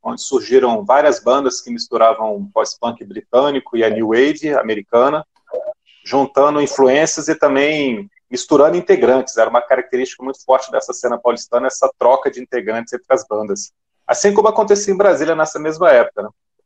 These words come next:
Um dia a gente pode falar sobre os primórdios do rock brasiliense pra gente comentar esse detalhe. O que mostra que esse tipo de som, como é que o rock era uma música muito de nicho, muito de, de gueto ainda. Pouca gente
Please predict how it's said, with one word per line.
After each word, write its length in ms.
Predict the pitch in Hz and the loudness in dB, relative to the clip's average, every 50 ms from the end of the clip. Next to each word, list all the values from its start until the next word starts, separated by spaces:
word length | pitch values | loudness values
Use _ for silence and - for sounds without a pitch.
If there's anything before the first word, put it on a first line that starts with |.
| _ _ _ _ _ _ _ _ | _ _ _ _ _ _ _ _
Um 60 | 101 | -16
dia 140 | 98 104 123 | -6 -4 -4
a 40 | 123 | -4
gente 120 | 123 - | -2 0
pode 180 | - 131 123 - | 0 0 0 2
falar 220 | - 127 123 117 | 0 2 2 2
sobre 200 | 113 - 110 - | 0 -2 -12 -16
os 80 | - - | -18 -18
primórdios 460 | _ 127 120 113 107 110 107 107 - | _ -10 -6 -2 0 0 0 0 -2
do 60 | 107 | -2
rock 180 | 104 110 110 _ | -2 -2 -2 _
brasiliense 480 | _ 110 101 107 104 104 110 117 - - _ | _ -18 -16 -10 -6 -6 -6 -6 -8 -12 _
pra 100 | _ 127 | _ -16
gente 340 | 131 - - - 123 113 110 _ | -14 -14 -10 -8 -8 -8 -8 _
comentar 640 | - 117 113 117 117 117 - 113 110 104 104 _ _ _ _ _ - | -14 -12 -12 -12 -12 -8 -2 0 0 0 -2 _ _ _ _ _ -14
esse 240 | - - - - - | -12 -12 -12 -8 -6
detalhe. 480 | 117 117 _ - 101 92 87 90 - _ - - - _ _ _ _ _ _ _ - - | -8 -6 _ -4 -4 -4 -4 -6 -8 _ -12 -12 -12 _ _ _ _ _ _ _ -12 0
O 100 | - 143 | 0 0
que 160 | - - 214 202 | 0 2 2 4
mostra 480 | 190 156 147 156 170 175 - - 185 | 6 6 8 6 6 4 2 0 -2
que 120 | 185 - 170 | -2 -2 -6
esse 160 | - - 151 | -6 -6 -14
tipo 280 | - - - - 160 | -10 -12 -8 -8 -8
de 80 | 147 143 | -8 -8
som, 520 | - - - - 127 151 185 190 160 123 | -12 -10 -2 0 2 4 4 2 0 -2
como 200 | - - 127 127 | -8 -10 -4 -2
é 60 | 139 135 | -2 -2
que 140 | - - | 0 0
o 40 | 160 | 0
rock 400 | 127 113 117 135 151 - - - | 2 2 4 4 4 2 2 2
era 120 | 135 139 147 | 2 2 2
uma 100 | - 143 | 0 -2
música 260 | 147 - - - 147 | -6 -10 -10 -10 -10
muito 240 | 139 311 - - 180 | -10 -10 -8 -8 -10
de 160 | 147 165 202 | -6 -6 -6
nicho, 400 | 185 151 147 180 185 - - 127 117 | -4 -2 -4 -4 -4 -6 -10 -8 -8
muito 320 | 123 135 135 _ - 160 | -8 -10 -10 _ -18 -18
de, 300 | _ 151 151 151 143 127 | _ -10 -8 -6 -6 -6
de 120 | - - 139 135 - | -8 -12 -16 -10 -2
gueto 340 | 120 139 151 151 - - 113 | -2 -2 -2 -2 -4 -6 -6
ainda. 280 | 110 107 101 98 95 _ _ - | -6 -8 -12 -16 -18 _ _ -2
Pouca 300 | - - - - 185 151 | -2 -2 0 0 -2 -2
gente 520 | 127 113 135 151 160 - - 127 110 - | 0 0 -2 -2 -2 -4 -4 -6 -6 -6